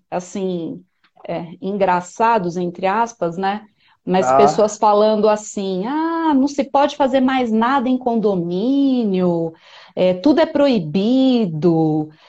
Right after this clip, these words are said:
Speaker 1: é, isso é
Speaker 2: Sim.
Speaker 1: coisa de invejosos."
Speaker 2: Sim.
Speaker 1: É,
Speaker 2: É
Speaker 1: isso é
Speaker 2: comum
Speaker 1: gente
Speaker 2: mesmo.
Speaker 1: mal amada, e aí começa,
Speaker 2: É, é.
Speaker 1: né, infelizmente, aquela conversa que não é nada produtiva, né?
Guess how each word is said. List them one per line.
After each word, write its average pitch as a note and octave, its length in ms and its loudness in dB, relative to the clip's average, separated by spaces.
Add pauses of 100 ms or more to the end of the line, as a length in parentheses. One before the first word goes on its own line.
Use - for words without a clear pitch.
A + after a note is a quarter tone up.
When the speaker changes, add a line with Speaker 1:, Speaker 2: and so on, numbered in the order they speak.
(160)
Speaker 1:
é, E3+ 380 4
isso F#3+ 260 0
é B3+ 60 2
Speaker 2:
Sim. - 60 -8
Speaker 1:
coisa C4 260 4
de A3 140 -2
invejosos." F3+ 2000 2
Speaker 2:
Sim. C#3+ 500 -4 (260)
Speaker 1:
É, - 180 6
Speaker 2:
É A3 100 4
Speaker 1:
isso B3+ 200 4
é - 80 8
Speaker 2:
comum F3 120 6
Speaker 1:
gente F3+ 140 6
Speaker 2:
mesmo. - 220 4
Speaker 1:
mal A#3 220 4
amada, G#3+ 1080 2
e G#3 100 4
aí A#3+ 180 2
começa, A#3+ 840 2
Speaker 2:
É, - 20 2
é. G#3 40 2
Speaker 1:
né, A3+ 240 0
infelizmente, C4 880 0
aquela B3+ 360 0
conversa A#3 440 0
que C4 120 -2
não A#3+ 180 0
é A#3+ 80 2
nada C#4 300 2
produtiva, C4+ 880 0
né? F#3 300 2